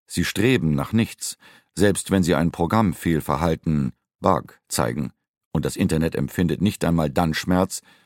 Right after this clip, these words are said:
wenn autoritäre Regime ganze Länder vom weltweiten Datennetz abschneiden. Warum also sollten Computer als Modell zum Verständnis des Geistes dienen?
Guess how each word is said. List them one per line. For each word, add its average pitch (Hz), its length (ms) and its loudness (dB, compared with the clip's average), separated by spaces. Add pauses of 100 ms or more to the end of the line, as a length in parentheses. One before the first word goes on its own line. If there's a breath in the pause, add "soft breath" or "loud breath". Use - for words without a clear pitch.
(300 soft breath)
wenn 85 400 2
autoritäre 82 960 0
Regime 85 540 2
ganze 82 320 0
Länder 87 420 4
vom 73 260 -4
weltweiten 78 600 -2
Datennetz 76 520 -2
abschneiden. 58 560 -6 (1300 soft breath)
Warum 101 440 2
also 90 260 2
sollten 82 380 0
Computer 90 640 0
als 60 200 -2
Modell 78 420 0
zum 95 160 -4
Verständnis 71 580 -4
des - 220 -8
Geistes 80 840 -4
dienen? 69 360 -2